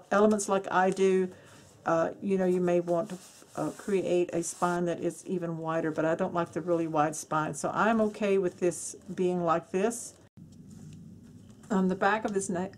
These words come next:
next page set, I created a tuck spot here for these two photo mats that I created. And then I placed a butterfly here, uh, a raised up butterfly as a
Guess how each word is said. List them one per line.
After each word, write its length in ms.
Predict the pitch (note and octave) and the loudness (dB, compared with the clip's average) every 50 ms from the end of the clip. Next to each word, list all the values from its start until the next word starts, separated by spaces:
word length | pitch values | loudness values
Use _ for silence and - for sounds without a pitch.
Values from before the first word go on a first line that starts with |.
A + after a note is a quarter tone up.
| - - | -4 0
next 320 | G3 A3 A#3+ - - - | 0 0 0 -2 -6 -10
page 260 | - A3 G3+ F#3+ F#3+ | -4 0 0 0 0
set, 480 | - - - - - F3+ F3+ F#3 G3 G3 - | -2 -8 -6 -2 0 2 2 2 2 0 -4
I 80 | E3 F3 | -6 -6
created 680 | - - - G#3+ G#3+ G#3 G3+ G3 G3 G3 F#3+ F#3 - - | -6 -4 0 2 2 4 4 6 6 6 4 4 2 0
a 380 | F3+ F3 F3 F3 E3+ E3+ F3 F3+ - - - - - - - - - - - - - - - - - - - - - - - - | 2 4 4 4 4 2 -2 -4 -8 -12 -18 -18 -18 -18 -16 -16 -16 -16 -16 -18 -18 -18 -18 -18 -16 -16 -16 -16 -16 -16 -16 -6
tuck 240 | - - C4+ C4 - | 0 0 0 0 0
spot 380 | - - - G#3 G3 F#3 - - | -4 -2 2 4 4 4 2 -2
here 560 | - - - G3+ F#3+ E3+ E3 E3+ F#3 G#3 G#3+ - - - - - - - - - - - - - - | -8 -10 -6 -2 0 2 2 2 2 0 -4 -8 -14 -16 -16 -16 -16 -16 -18 -16 -16 -16 -16 -16 -6
for 180 | - - F#3+ F3 | 2 4 4 4
these 380 | F3 F#3+ F#3 F#3 F#3+ F#3+ - - | 6 4 2 0 0 -2 -2 -4
two 560 | - - A#3 A3+ A3+ A3+ A3 A#3 A#3 A3 G#3+ - - - - - - - - - - - - - - - - - - - - - - - - - - - | -4 -2 0 0 0 0 0 0 -2 -4 -6 -8 -16 -20 -20 -20 -20 -20 -20 -20 -20 -20 -20 -18 -20 -20 -20 -20 -20 -20 -20 -20 -20 -20 -20 -20 -20 -4
photo 280 | - - G#3+ G#3 G3+ G3 | 2 4 4 6 6 6
mats 320 | F#3 F3 D#3+ - - - | 4 4 2 0 -2 -4
that 120 | - F3 E3 | -2 0 0
I 100 | D#3 D3+ | 0 -2
created. 600 | - - - F3 E3+ D#3 D3 D#3 G3 A3 A#3+ - - - - - - - - - - - - - - - - - - | -4 -2 -2 0 2 2 2 2 0 0 -2 -4 -12 -16 -16 -16 -16 -18 -18 -18 -20 -20 -20 -20 -20 -20 -20 -10 -4
And 160 | - F#3 F#3+ | 0 2 4
then 100 | G3 G3 | 4 4
I 100 | G3+ F#3+ | 4 2
placed 460 | F#3 - - B3 B3 B3 A#3+ A#3+ - | 0 2 4 4 4 4 4 2 -2
a 60 | G#3 G3 | -4 0
butterfly 580 | F#3+ G#3+ G#3+ A3 A3 A3 - F#3+ F3+ F3 F3+ | 2 2 4 4 2 0 0 2 2 2 2
here, 500 | F3 - - F#3 E3 D#3+ D#3+ D#3+ D#3+ - - - - | 0 -4 -4 -2 -2 0 0 0 -2 -4 -8 -12 -14
uh, 380 | - - - E3 E3 D#3+ D#3+ D#3+ - - - - - E3+ D#3 - - | -10 -8 -6 -4 -2 -2 -2 -4 -6 -10 -16 -16 -14 -14 -12 -6 -4
a 80 | D#3+ E3 | -4 0
raised 480 | E3 F3+ F#3+ G3 G#3+ A3+ G#3+ - - | 2 2 4 4 4 2 0 -2 0
up 320 | G3+ F#3 - - E3+ - - | 0 0 0 -2 -10 -4 0
butterfly 460 | F#3+ F#3 F#3+ F#3 F#3+ - E3 D#3 D3 - | 2 2 2 2 0 0 0 0 0 0
as 300 | - E3+ F3 F3 - - | 0 0 0 0 -2 -4
a 320 | - D#3+ E3 E3 E3 D#3+ | -4 -4 -2 -2 -4 -6